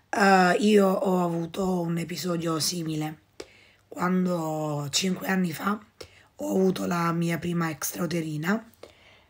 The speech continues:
le persone, eh, avevano capito fischi per fiaschi. In che senso? Io ho avuto l'extrauterina, sono stata operata e tutto il resto. Sono ritornata qui a Capri e, eh, avendo avuto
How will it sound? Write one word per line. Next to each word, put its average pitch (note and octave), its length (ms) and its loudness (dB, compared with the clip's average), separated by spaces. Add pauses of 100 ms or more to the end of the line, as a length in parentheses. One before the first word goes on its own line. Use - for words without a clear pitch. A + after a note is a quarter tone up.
(120)
le F#3 140 -2
persone, F#3+ 880 0
eh, F#3+ 120 -4
avevano F3 600 0
capito D#3+ 500 -8
fischi D3+ 320 -8
per E3+ 140 -4
fiaschi. D#3 480 -8
In D#3+ 60 -6
che E3+ 120 -6
senso? - 560 -12 (640)
Io G3 360 2
ho - 100 -6
avuto F#3 360 0
l'extrauterina, G#3+ 880 2
sono G3 160 -2
stata E3+ 720 0
operata F#3+ 540 2
e - 20 -8
tutto D3+ 200 -10
il D#3+ 60 -6
resto. D#3 340 -6 (300)
Sono G3 280 0
ritornata E3+ 600 -2
qui D#3+ 280 -6
a D3 120 -8
Capri A3+ 540 -2 (1300)
e, G3 120 2
eh, G3+ 160 4
avendo E3+ 840 -2
avuto E3+ 300 -4